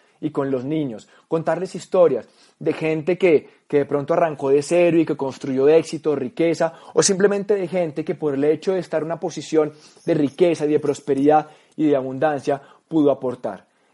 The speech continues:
En últimas, que entiendan que tener plata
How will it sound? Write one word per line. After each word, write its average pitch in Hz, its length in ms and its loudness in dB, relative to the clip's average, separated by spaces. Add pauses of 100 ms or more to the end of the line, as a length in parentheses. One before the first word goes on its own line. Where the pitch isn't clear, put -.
En 139 120 0
últimas, 185 520 -6
que 143 80 -12
entiendan 151 580 -6 (420)
que 135 120 -6
tener 120 320 -8
plata 156 420 -2